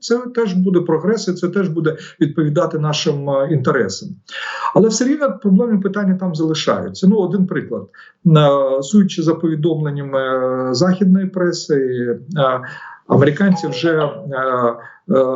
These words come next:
готові, скажімо так, е, розглядати як нібито борг для України. Е,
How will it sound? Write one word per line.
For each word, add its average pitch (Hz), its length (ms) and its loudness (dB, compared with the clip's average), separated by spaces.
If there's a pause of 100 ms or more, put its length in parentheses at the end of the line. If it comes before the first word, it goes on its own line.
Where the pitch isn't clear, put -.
(100)
готові, 156 500 2
скажімо 147 400 -4
так, - 280 -4
е, 127 140 2 (120)
розглядати 147 840 0
як 143 240 -2
нібито 151 420 0
борг 127 460 -2
для 139 120 0
України. 127 640 -2
Е, - 120 0